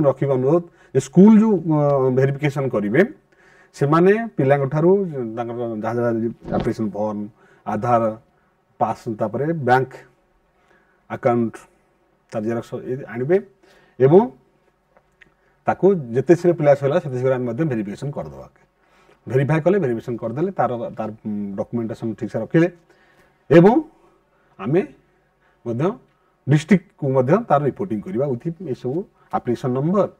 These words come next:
ତାର document ଏବଂ ଏତିକିଟା ଆମର ସ୍କୁଲର ପିଲା, ତାର ଯେତିକିଟା ପିଲା ସେତିକିଟା application form ଆଉ ତାଙ୍କ document ୱିଥ୍ ଫରୱାର୍ଡିଂ ଆମେ ଦେଇପାରିବା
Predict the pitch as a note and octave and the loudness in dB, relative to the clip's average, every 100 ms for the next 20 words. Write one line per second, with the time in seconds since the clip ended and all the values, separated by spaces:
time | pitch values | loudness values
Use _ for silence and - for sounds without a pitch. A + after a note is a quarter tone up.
0 | _ _ _ A#2 A#2 A2+ B2 E3 G#3 - | _ _ _ -4 -2 0 0 2 2 -2
1 | _ _ - B2 B2 B2+ B2+ C3 C3+ B2+ | _ _ -4 -2 0 -2 -2 -2 -4 -8
2 | B2+ B2+ A#2+ A#2 A2+ A#2 - B2 B2+ C#3 | -6 -6 -6 -6 -6 -6 0 2 2 4
3 | G3 D3+ - _ _ _ - B2 C3 E3 | 6 4 0 _ _ _ -2 0 2 2
4 | E3 D#3 D3+ D3 B2 B2+ A#2 B2+ C3 C3 | 2 0 -4 -4 -6 -2 -2 -2 -6 -4
5 | F3 F3 C#3 A2 F#2 D#3 - _ _ _ | -4 -4 -4 -6 -8 -14 -18 _ _ _
6 | _ _ _ _ A2+ B2+ D#3 G#2 G#2 A2 | _ _ _ _ -6 -4 -8 -8 -8 -6
7 | C3 E3 D#3+ F#3+ E3+ - | -4 -4 -6 -8 -10 -14